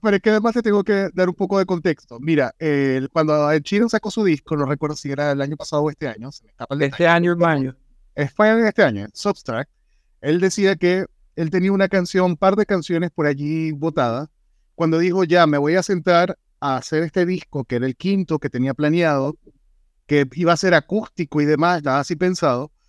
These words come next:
Speaker 1: Él, eh, le pasó un suceso que era con un amigo que se mató, se murió, lo re-, desconozco si era suicidio o se mató, no recuerdo el detalle.
Speaker 2: Suicidio.
Speaker 1: Se me escapa, se me escapa el detalle, pero bueno, se murió simplemente.
Speaker 2: Fue una sobredosis, mejor dicho.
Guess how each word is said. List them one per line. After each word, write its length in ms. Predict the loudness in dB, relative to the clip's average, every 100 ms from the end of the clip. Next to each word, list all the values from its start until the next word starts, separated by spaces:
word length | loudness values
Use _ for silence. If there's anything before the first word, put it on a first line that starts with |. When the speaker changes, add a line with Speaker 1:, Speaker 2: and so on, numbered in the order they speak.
| _ _ _ _
Speaker 1:
Él, 680 | -2 0 2 0 0 -2 -2 0
eh, 440 | 0 2 0 -2 -4
le 100 | -2
pasó 380 | -4 -2 0
un 440 | 2 2 0 0 -4
suceso 380 | -4 0 0 2
que 100 | 2
era 100 | 2
con 120 | 2
un 360 | 0 0 2 2
amigo 380 | 4 4 4
que 120 | 2 0
se 400 | 0 0 -2 -6 _
mató, 360 | -4 -2 0 -2
se 120 | -2
murió, 380 | -2 2 2 0
lo 120 | -4 -6
re-, 140 | -6
desconozco 480 | -10 -6 -4 -4 -4
si 140 | 0
era 460 | 0 0 0 -4 -8 -16 _
suicidio 540 | -14 -4 2 4 4
o 60 | 2
se 100 | 0
mató, 260 | -2 0 2
no 80 |
recuerdo 300 | 0 0 0
el 280 | 0 -2 -4
detalle. 380 | -4 -2 -2 -2
Speaker 2:
Suicidio. 520 | -6 -2 0 0 -4 _
Speaker 1:
Se 120 | -2
me 80 | 2
escapa, 400 | 2 2 0 -18 _ _
se 120 | -6
me 100 | -4
escapa 220 | 0 0 2
el 60 |
detalle, 300 | 2 2 2
pero 180 | 2 2
bueno, 240 | 2 0
se 140 | -2 -2
murió 300 | 2 2 2
simplemente. 500 | -2 -2 -2 -2 -2
Speaker 2:
Fue 80 | -2
una 120 | 0
sobredosis, 580 | 0 0 0 -2 -6 -8
mejor 220 | -8 -6
dicho. 240 | -8 -12